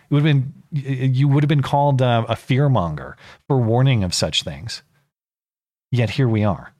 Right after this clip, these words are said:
So if you have a California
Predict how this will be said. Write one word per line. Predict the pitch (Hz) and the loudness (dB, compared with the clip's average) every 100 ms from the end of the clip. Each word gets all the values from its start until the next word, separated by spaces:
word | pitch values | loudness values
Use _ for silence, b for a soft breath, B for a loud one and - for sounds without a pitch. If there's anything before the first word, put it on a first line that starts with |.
| _ _ _ _ _ _ _ _ _ _ _ _ - | _ _ _ _ _ _ _ _ _ _ _ _ -14
So | - 127 80 - _ _ _ - | -4 -2 -2 -6 _ _ _ -6
if | 113 | 0
you | 131 123 | 2 2
have | 123 117 | 2 2
a | 110 | 0
California | 101 - 123 113 117 113 110 98 | -2 -2 -2 -2 -2 0 2 0